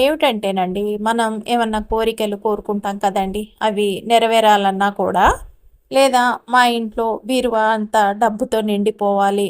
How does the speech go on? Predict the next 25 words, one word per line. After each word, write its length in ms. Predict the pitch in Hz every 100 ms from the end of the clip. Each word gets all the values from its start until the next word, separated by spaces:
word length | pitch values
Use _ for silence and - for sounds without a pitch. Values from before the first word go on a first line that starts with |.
| - 220
అనుకున్నా 420 | 208 208 202 202 196
కూడా, 260 | 185 180 196 185 - _ _ 254
అంటే 260 | 254 226 220 240
ఎల్లప్పుడూ 420 | 240 247 247 262 254
కూడా 140 | 233 220
అండి 200 | 214 214 202
డబ్బుకు 340 | 202 202 233
లోటు 320 | 196 214 214 214
లేకుండా 360 | 208 202 202 196 196
బీరువా 320 | 233 233 233 220
నిండా 260 | 208 214 214 185
డబ్బులు 420 | 208 190 208 208 208 202
సొమ్ములతో 460 | 220 208 202 202 196
నిండిపోయి 460 | 214 226 226 214 196 190
ఉండాలన్నా 560 | 208 214 202 180 185 214 214
కూడా 220 | 196 208 - _ _ _ _
బీరువాలో 600 | 226 294 330 277 220 214 220 - - -
తప్పకుండా 580 | 208 - 302 285 240 220 196
ఉండవలసిన 540 | 196 202 202 - 202 202
కొన్ని 200 | 208 202 180
వస్తువులు 420 | 185 - 202 190 185
ఉన్నాయండి. 560 | 180 180 180 175 175 190 _ _ _ _ _ _ -
అదేమిటంటే 680 | 247 247 220 208 208 202 330
ఒక 100 | 254 202
ఫోటో 280 | 208 185 180